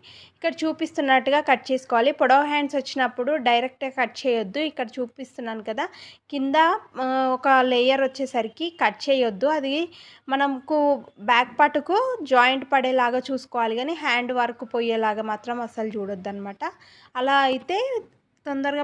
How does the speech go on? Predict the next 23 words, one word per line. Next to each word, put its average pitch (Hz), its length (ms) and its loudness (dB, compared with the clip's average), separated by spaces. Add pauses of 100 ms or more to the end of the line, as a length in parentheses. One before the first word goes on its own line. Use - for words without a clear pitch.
బ్లౌజ్ 254 300 0 (100)
పాడైపోతుంది. 247 640 -2 (120)
జాయింట్ 240 360 2
పడితే, 254 260 -6 (640)
ఆ, 254 40 0 (280)
బ్లౌజ్ 240 340 0
గలీజ్గా 240 520 -2
ఉంటుంది. 220 320 -2 (100)
హ్యాండ్స్ 247 400 0
కనిపిస్తాయి 247 640 -2
కానీ 254 140 -2 (100)
బ్యాక్ 226 260 4
కనిపించదు 233 640 -6
కదా 208 200 -2 (160)
చంక 226 240 -6 (100)
వైపు, 202 260 -6 (140)
అది 254 120 -8 (100)
చూసుకోవాలన్నమాట. 208 840 -10 (640)
ఇక్కడ 302 180 -8 (100)
చూపిస్తున్నట్టుగా 294 840 -4 (520)
హ్యాండ్స్ 285 440 0
అయితే 277 200 2 (160)
రెండు 254 240 0